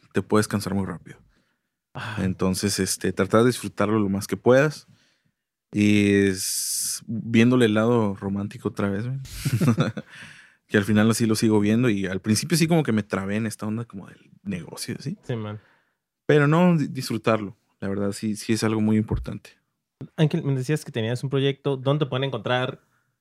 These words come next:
Speaker 2: ¿Qué proyecto estás trabajando ahorita?
Speaker 1: <clears throat> Ah.
Speaker 2: ¿Y cómo te encuentran en los
Speaker 1: Ah,
Speaker 2: proyectos
Speaker 1: ok.
Speaker 2: también?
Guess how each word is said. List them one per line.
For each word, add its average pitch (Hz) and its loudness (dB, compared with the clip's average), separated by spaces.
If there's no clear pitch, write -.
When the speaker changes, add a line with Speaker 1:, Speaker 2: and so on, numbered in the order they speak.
Speaker 2:
¿Qué 147 2
proyecto 139 -2
estás 135 -4
trabajando 156 4
ahorita? 135 2
Speaker 1:
<clears throat> - -12
Ah. 151 2
Speaker 2:
¿Y 117 -10
cómo 120 -6
te 110 -10
encuentran 113 -4
en 101 -8
los 104 -8
Speaker 1:
Ah, 113 2
Speaker 2:
proyectos 113 4
Speaker 1:
ok. 110 0
Speaker 2:
también? 104 -4